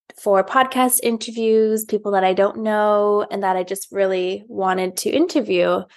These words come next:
And I booked my first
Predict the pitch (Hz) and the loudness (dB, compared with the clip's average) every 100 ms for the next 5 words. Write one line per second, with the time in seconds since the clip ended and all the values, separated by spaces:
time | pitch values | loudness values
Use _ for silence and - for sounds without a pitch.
0 | - - _ _ _ - 214 202 196 190 | -20 -20 _ _ _ -2 2 4 4 4
1 | 190 190 180 - - 196 190 185 185 185 | 2 -2 -6 -10 -8 -2 0 2 0 -2
2 | 185 - - 208 - 190 185 262 302 320 | -4 -4 -2 -2 0 -4 -2 2 2 2
3 | - | 0